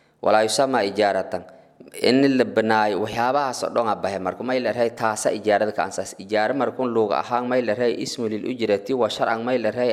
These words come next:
cagad waay, oo alaa manfacatin macluumatin, manfaca la isla ogi korshay,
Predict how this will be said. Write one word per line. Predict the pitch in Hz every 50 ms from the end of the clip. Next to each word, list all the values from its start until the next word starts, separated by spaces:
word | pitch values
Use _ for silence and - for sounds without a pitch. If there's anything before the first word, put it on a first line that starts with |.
| - - -
cagad | 98 104 120 127 113 107
waay, | 104 101 95 101 113 131 160 - - - - - - - - - - _ _ _ _ _ _
oo | - 107 107 104 104 104 104 104 101 101 98 98 -
alaa | - 98 107 120 131 127
manfacatin | 120 117 107 101 - - 113 - - - 110 107 104
macluumatin, | 101 - 98 101 113 127 131 123 107 98 - 98 92 - - - - - _ _ _ _ _ _
manfaca | - 90 95 101 104 101 101 - - - -
la | 131 131 123
isla | 113 - - 101 - -
ogi | 95 98 120 131 127
korshay, | - - 104 - - - 131 127 120